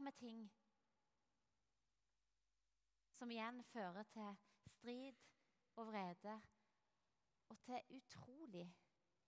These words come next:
vonde situasjoner. Sånn oppstår konflikter, sånn oppstår, oppstår splid, og vi trenger ikke gå langt for å se at dette er et stort problem i hjem og familier,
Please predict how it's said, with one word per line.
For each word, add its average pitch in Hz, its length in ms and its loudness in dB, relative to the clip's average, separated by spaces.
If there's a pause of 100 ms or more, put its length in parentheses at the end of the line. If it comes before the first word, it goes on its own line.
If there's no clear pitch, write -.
(300)
vonde 202 300 -2
situasjoner. 214 680 -6 (1040)
Sånn 311 300 6
oppstår 330 340 4
konflikter, 339 800 4 (1000)
sånn 285 180 8
oppstår, 226 420 6 (360)
oppstår 185 340 0
splid, 339 460 0 (1500)
og 254 120 2
vi 254 100 2
trenger 269 260 2
ikke 269 200 0
gå 233 80 6
langt 202 320 2
for 233 100 -4
å 220 140 -8
se 208 180 2
at - 580 -4
dette 226 280 -4
er 233 100 6
et - 100 -12
stort - 600 -6 (600)
problem 220 640 4 (1400)
i 220 160 2
hjem 302 300 8
og 330 100 2
familier, 285 720 2